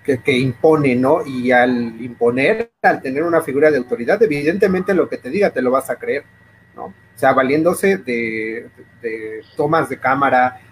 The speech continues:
de manifestaciones, de, incluso decían, se, decían en,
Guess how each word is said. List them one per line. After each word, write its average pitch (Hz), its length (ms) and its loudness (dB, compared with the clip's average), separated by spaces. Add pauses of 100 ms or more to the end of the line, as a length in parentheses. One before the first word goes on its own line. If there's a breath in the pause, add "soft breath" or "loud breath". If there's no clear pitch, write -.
(140)
de 117 220 -2
manifestaciones, 123 1200 -6 (280 soft breath)
de, 120 680 -2 (220)
incluso 143 640 0 (380)
decían, 123 500 -2
se, 127 160 -8 (260)
decían 139 280 -8
en, 135 140 -4